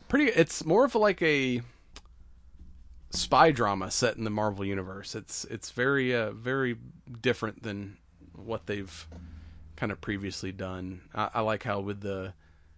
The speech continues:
not necessarily the movies, but the series stuff they've been doing, each one's kind of been a different genre of, uh,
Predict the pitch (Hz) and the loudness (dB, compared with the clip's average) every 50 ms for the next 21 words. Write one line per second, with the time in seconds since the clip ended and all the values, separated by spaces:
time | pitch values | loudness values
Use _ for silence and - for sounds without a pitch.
0 | - - - - - - - - _ - - - - - - 131 123 127 120 110 | -20 -20 -20 -20 -20 -20 -20 -20 _ -20 -20 -20 -18 -6 -4 -2 0 0 0 2
1 | 131 123 117 110 104 110 117 110 107 101 95 - 104 - 104 - - 131 127 123 | 2 2 2 2 2 2 2 2 0 -2 -4 -6 -8 -6 -4 -2 0 2 4 4
2 | 117 113 107 101 - - - 110 101 98 - 101 98 98 101 98 98 104 101 98 | 4 4 2 0 -4 -4 -4 -4 -4 -4 -4 -4 -4 -4 -4 -4 -2 -2 -2 -2
3 | 101 110 - - - - 110 107 104 98 - - 110 104 104 98 98 104 101 98 | -2 -2 -2 -4 -4 -2 -2 -2 -2 -4 -4 -4 -4 -4 -2 -4 -4 -4 -4 -4
4 | 95 98 104 - - 101 92 - - _ _ _ _ - _ _ 110 107 101 101 | -4 -6 -6 -6 -6 -8 -8 -10 -12 _ _ _ _ -20 _ _ -10 -6 -4 -2
5 | 98 101 101 98 95 98 98 98 98 95 95 95 95 95 95 95 104 101 98 95 | 0 0 0 -2 -2 -2 -2 -2 -4 -4 -4 -4 -6 -8 -10 -10 -8 -8 -6 -6
6 | 95 95 | -8 -8